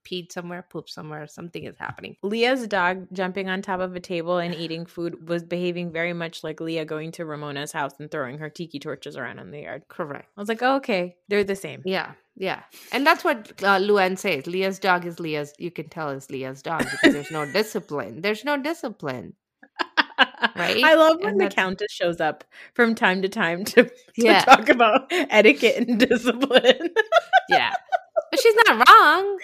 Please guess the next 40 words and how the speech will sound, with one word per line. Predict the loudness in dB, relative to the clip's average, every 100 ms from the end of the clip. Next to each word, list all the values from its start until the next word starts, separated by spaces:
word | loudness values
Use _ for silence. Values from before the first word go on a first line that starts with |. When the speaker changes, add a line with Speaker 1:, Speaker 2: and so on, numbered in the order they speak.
| -8 6
Speaker 2:
She's | 8
Speaker 1:
That's | 8
Speaker 2:
not | 6 2
Speaker 1:
what | 2
Speaker 2:
wrong. | 2 0
Speaker 1:
it | 0
is. | -2 -6 -4
That's | -4 -2
what | -4 -4
it | -4
Speaker 2:
She |
Speaker 1:
is. | -2 -4 -4
I | -6
think | -4 -6 -8 _ -20 _ -18 -6
Ramona's | -2 0 4 4 2 0
dog | 6 6 6
Coco | 0 -2 0
is | 0 -2
probably | 0 2 2 0 -4 -4
the | -4
most | -4 -4 -2
well-behaved. | -4 -4 -6 -6 -4 -6 -10 _ -6
Poops | -2 0
Speaker 2:
Mm-hmm. | 0
Speaker 1:
everywhere, | 0 0 0 0
but | 0 6 8 8
is | 4 2
actually | 2 0 -2 -2
well-behaved | -2 -2 -4 -8 -4 -4 -4 -8 -14
in | -10 -8
other | -2 0
Speaker 2:
Yeah. | 0
Speaker 1:
ways. | -2 -8 -8
And | -2 -2
I |
think | -2 -4 -4
Luann's | -2 2 2 2 0
dogs | 2 4 4 2
are | 0
also | 2 0 -4 -6